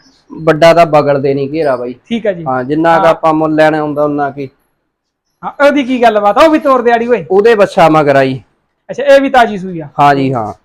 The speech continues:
Speaker 2: ਇਹ ਕਿੰਨੇ ਦਿਨ ਦੀ ਸੂਈ ਹੋ ਗਈ?
Speaker 1: ਇਹਨੂੰ ਹੋ ਗਏ ਬਾਈ ਵੀਹ ਪੱਚੀ ਕੁ ਦਿਨ ਹੋ ਗਏ ਸੂਈ ਨੂੰ। ਇਹਨੂੰ ਬੱਚਾ ਮਗਰ ਆ, ਉਹ ਬੈਠਾ ਜੀ।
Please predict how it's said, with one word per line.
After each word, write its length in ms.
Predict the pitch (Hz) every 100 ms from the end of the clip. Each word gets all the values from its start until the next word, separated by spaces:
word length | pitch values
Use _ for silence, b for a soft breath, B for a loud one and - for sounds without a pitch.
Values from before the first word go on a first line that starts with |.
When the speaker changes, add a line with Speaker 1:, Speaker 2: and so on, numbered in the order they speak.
| -
Speaker 2:
ਇਹ 160 | 277 294
ਕਿੰਨੇ 220 | 269 254
ਦਿਨ 140 | 247
ਦੀ 100 | 226
ਸੂਈ 200 | 208 214
ਹੋ 80 | 190
ਗਈ? 120 | 175 175
Speaker 1:
ਇਹਨੂੰ 340 | 208 240 214
ਹੋ 80 | 185
ਗਏ 100 | 185
ਬਾਈ 440 | 196 214 214 175 - _ 160
ਵੀਹ 200 | 180 220
ਪੱਚੀ 320 | 220 220 196
ਕੁ 80 | 185
ਦਿਨ 160 | 180
ਹੋ 100 | 175
ਗਏ 160 | 143 127
ਸੂਈ 280 | 120 135 127
ਨੂੰ। 120 | 127
ਇਹਨੂੰ 160 | 156 165
ਬੱਚਾ 300 | 135 165 147
ਮਗਰ 260 | 143 147
ਆ, 80 | 151
ਉਹ 120 | 160
ਬੈਠਾ 340 | 160 139 131
ਜੀ। 120 | 113